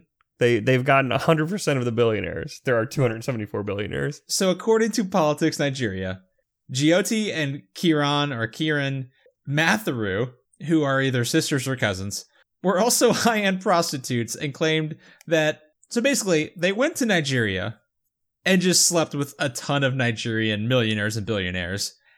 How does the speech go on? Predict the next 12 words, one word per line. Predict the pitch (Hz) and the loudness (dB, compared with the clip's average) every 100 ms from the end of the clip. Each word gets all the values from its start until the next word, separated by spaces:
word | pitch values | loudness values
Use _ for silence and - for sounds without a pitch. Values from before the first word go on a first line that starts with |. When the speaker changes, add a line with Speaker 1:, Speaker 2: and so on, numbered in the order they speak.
| - | -6
Speaker 1:
Okay. | 143 117 110 135 - - - _ - | -4 -2 -4 -6 -14 -20 -20 _ -2
Speaker 2:
And | 151 170 | 0 2
then | 165 175 165 - | 0 0 -2 -6
kept | - 190 190 | -4 -2 -4
evidence | - 175 180 143 127 | -2 0 0 -2 -2
about | 123 110 98 101 | -4 -2 0 -2
it. | 110 - _ _ _ _ - | -4 -10 _ _ _ _ -2
Pictures, | 190 180 165 156 | -2 2 2 0
video, | - 143 139 123 120 120 - _ - | -2 -2 0 2 0 -2 -8 _ -12
re-, | 139 - - | -12 -10 -8
recorded | 123 - 180 170 | -4 0 2 2
conversations, | 170 143 139 127 123 110 117 110 110 | 2 2 0 2 0 0 -4 -4 -6